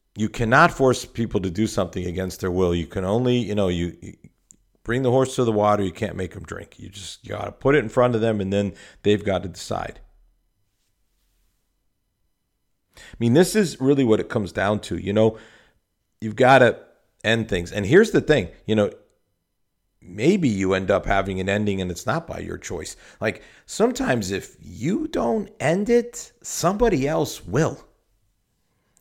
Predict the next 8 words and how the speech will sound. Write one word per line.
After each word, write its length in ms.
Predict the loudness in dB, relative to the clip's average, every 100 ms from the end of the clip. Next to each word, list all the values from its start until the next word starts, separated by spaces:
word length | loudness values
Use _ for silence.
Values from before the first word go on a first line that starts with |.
| -14
And 240 | -12 -10
it 120 | -8 -8
would 180 | -2
have 140 | 0 0
been 260 | -2 -4 -8 -12
better 540 | -12 -10 -8 -8 -10
for 320 | -14 -20 -18 -16
you 520 | -6 -4 -4 -4